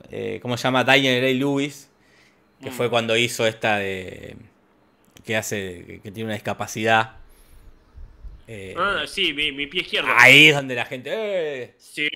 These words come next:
Speaker 2: sí, sí, yo
Speaker 1: O
Speaker 2: se
Speaker 1: el
Speaker 2: la
Speaker 1: que, o el que
Speaker 2: remiré.
Speaker 1: hizo de Stephen Hawking, que hizo,
Speaker 2: Claro.
Speaker 1: hizo doble,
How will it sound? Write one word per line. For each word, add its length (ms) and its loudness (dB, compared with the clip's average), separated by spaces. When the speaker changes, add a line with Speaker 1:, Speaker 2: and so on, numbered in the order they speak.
Speaker 2:
sí, 240 -6
sí, 160 -12
yo 120 -10
Speaker 1:
O 60 -2
Speaker 2:
se 60 2
Speaker 1:
el 60 0
Speaker 2:
la 40 -6
Speaker 1:
que, 80 -8
o 40 -6
el 80 -14
que 60 -8
Speaker 2:
remiré. 220 -4
Speaker 1:
hizo 220 -4
de 200 -4
Stephen 340 -12
Hawking, 520 -4
que 160 -12
hizo, 120 -10
Speaker 2:
Claro. 380 -2
Speaker 1:
hizo 120 -8
doble, 420 -4